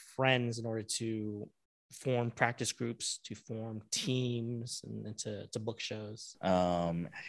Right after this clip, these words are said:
Speaker 2: I don't, I don't remember who said it, but someone said, like, "You just gotta be two of three things. You either gotta be really good,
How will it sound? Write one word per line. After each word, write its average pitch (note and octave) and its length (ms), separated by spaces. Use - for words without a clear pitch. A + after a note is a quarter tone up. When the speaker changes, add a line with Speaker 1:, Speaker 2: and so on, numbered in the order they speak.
Speaker 2:
I - 20
don't, D#3 200
I C#3+ 120
don't E3 120
remember E3 340
who D3+ 100
said C#3 280
it, A2+ 100
but - 80
someone G2+ 340
said, F#2+ 200
like, F2 200
"You G2 60
just G2 180
gotta A#2 140
be A2 120
two - 260
of G#2 100
three G2+ 240
things. - 560
You G#2 120
either G#2+ 120
gotta G#2 140
be F2+ 100
really A2 260
good, G#2+ 500